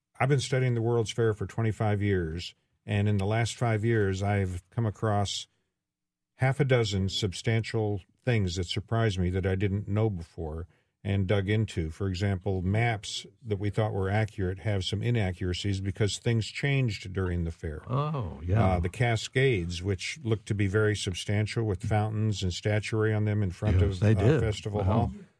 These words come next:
Speaker 1: were actually built on pilings so that all the piping, et cetera, and pumps could be put underneath them. Um, it just kind of blew me away to find out some of those details about the fair.
Speaker 2: That is. It's always something new, even though it's really old and getting older all the time. But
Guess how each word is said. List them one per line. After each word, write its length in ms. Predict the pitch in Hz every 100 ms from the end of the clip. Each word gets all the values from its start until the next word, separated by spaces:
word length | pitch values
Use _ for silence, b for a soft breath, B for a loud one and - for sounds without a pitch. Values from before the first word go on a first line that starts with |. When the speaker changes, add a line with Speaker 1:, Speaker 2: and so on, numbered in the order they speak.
| _ -
Speaker 1:
were 140 | 101
actually 400 | 104 127 - 113
built 300 | 98 113 110 107
on 180 | 104
pilings 960 | 95 - 131 143 110 87 85 95 - - _ _ _ -
so 160 | -
that 120 | 104 107
all 140 | 107
the 80 | 98
piping, 540 | - 123 127 104 104
et 140 | 101 92
cetera, 420 | - 101 101 104
and 240 | 107 90
pumps 380 | - 131 113 -
could 160 | - 98
be 100 | 107
put 180 | - 107
underneath 460 | 113 117 120 131
them. 240 | 76 73 78 _ _ _ -
Um, 420 | 101 98 98 101 107
it 100 | 110
just 240 | 113 98
kind 180 | - 104
of 80 | 95
blew 140 | 107 110
me 120 | 107
away 220 | 104 117
to 60 | 90
find 280 | 104 98
out 120 | 95 85
some 160 | 104
of 60 | 95
those 180 | 95 80
details 480 | 107 - 87 82
about 260 | 82 87 87
the 40 |
fair. 240 | - 95 85
Speaker 2:
That 160 | 139 131
is. 260 | 123 85 120
It's 160 | 104
always 400 | 156 170 180 117 120
something 400 | - 160 135 143
new, 260 | 139 147 156
even 280 | 131 139
though 200 | 127 143
it's 240 | 120 98 101
really 640 | 90 110 139 160 160 160
old 460 | 127 135 107 107 120
and 140 | 104
getting 240 | 147 240 196
older 280 | 214 190
all 140 | 185 180
the 80 | 151
time. 320 | 175 185 180
But 200 | 147